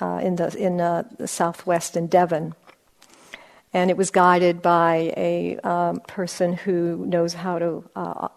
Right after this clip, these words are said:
uh, do vision quests with people. So I decided to jump in. And for those of you who, um, maybe don't know just exactly what a vision quest is, basically go out on your own. Um,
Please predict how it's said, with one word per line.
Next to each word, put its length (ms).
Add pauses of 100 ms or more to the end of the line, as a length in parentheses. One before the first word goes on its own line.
uh, 200
do 220
vision 280
quests 480
with 160
people. 460 (800)
So 200
I 140
decided 520 (140)
to 220
jump 380
in. 300 (600)
And 440
for 180
those 260
of 80
you 260
who, 640
um, 560 (360)
maybe 220
don't 320
know 540
just 300
exactly 440
what 140
a 40
vision 320
quest 360
is, 240 (340)
basically 500
go 240
out 220
on 180
your 160
own. 460 (540)
Um, 520